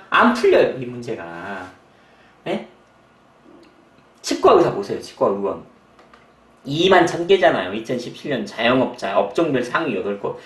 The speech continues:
일, 이, 삼, 사, 오, 육이네요, 치과 의원이.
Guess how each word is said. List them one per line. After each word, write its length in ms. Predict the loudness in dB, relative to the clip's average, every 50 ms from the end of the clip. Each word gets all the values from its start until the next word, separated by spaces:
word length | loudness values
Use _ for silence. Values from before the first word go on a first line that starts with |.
| -14 -4
일, 160 | 2 4 6
이, 240 | 8 10 10 10 8
삼, 260 | 8 8 4 2 0 0
사, 340 | 2 4 4 4 4 2 0 0
오, 280 | 2 4 4 4 2 -2 -10 -2 -2
육이네요, 600 | 0 4 6 6 6 6 4 2 2 0 -2 -2
치과 240 | -4 -6 -4 -2 -2
의원이. 560 | -2 0 -2 -6 -6 -8 -10 -12 -12 -12 -14